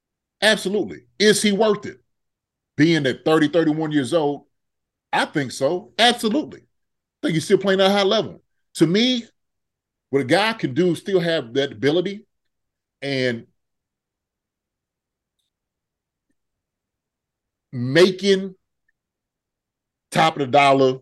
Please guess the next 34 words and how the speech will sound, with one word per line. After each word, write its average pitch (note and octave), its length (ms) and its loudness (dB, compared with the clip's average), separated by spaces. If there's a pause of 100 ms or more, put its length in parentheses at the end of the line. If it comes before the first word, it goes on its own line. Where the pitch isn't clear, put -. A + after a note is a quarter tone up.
(140)
money D3 480 -2
and C#3 100 -8
stuff D#3+ 400 -6 (1160)
for - 60 -20
two D#3+ 180 2
years, F#3+ 500 0 (640)
yeah, A2 320 -6 (380)
that, F#2 240 -10
that G#2 100 -10
can - 80 -14
be G2+ 80 -8
done. F2 300 -8 (720)
Now, B2 280 4
I G#2 100 0
will F#3 160 8
say F3+ 200 6
this, - 440 0 (340)
okay? G#2+ 160 -2
We G#2+ 160 -6
was A2 160 -6
kind C3 240 -2
of A2+ 80 -10
talking B2 260 2
about A2+ 220 2
the, F2+ 200 -14 (120)
uh, F2+ 260 -6 (640)
uh, D#2+ 260 -4 (1000)
up A2+ 140 -4
here A#2 160 2
with F2 140 -6
Belichick G#2 520 -2
with - 120 -16
the - 80 -20
Patriots. - 600 -10